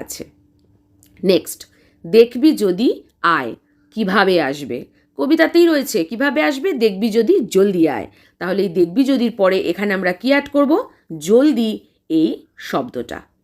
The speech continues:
It's very simple, ওকে? আর আমি পুরোটাই তোমাদেরকে বলে দিলাম, খুব ভালো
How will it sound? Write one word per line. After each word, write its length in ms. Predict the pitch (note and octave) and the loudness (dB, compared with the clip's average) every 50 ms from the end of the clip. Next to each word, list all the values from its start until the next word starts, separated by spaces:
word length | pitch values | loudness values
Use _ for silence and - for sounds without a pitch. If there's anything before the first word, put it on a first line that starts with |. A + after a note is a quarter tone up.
| _ _ _ _ _ _ _ _ _ _ _ - | _ _ _ _ _ _ _ _ _ _ _ -4
It's 200 | G3+ F#3 D#3 D#3+ D#3 F#3+ | -4 -4 -2 0 4 4
very 200 | A3+ C4+ E4 E4 - - | 6 6 6 4 2 0
simple, 320 | A3+ F#3+ - - C#3+ B2+ B2+ - - _ - | -4 -4 -4 -6 -8 -8 -8 -10 -16 _ -10
ওকে? 220 | A#3 A#3+ F#4+ F#4 B3+ - - - - - | -6 -4 -2 -2 -2 -2 -4 -10 -6 -2
আর 100 | D3 F3 F#3 | 0 0 2
আমি 100 | G#3+ G#3+ G#3+ | 0 0 -2
পুরোটাই 280 | B3 C4+ D4 D4+ D#4 D#4 D4+ | -2 0 2 2 2 2 2
তোমাদেরকে 320 | C#4+ D4 B3+ C#4+ C4+ D4 | 0 2 0 0 0 0
বলে 240 | A#3+ A#3+ B3+ C4 C4 A#3 | 0 2 2 2 2 2
দিলাম, 200 | B3+ B3+ B3+ B3+ C4 C4+ - _ _ _ | 2 2 2 2 0 -4 -6 _ _ _
খুব 140 | - F4+ D4 A3+ | -6 -6 -4 -2
ভালো 200 | A3+ A#3+ A#3+ | -2 0 0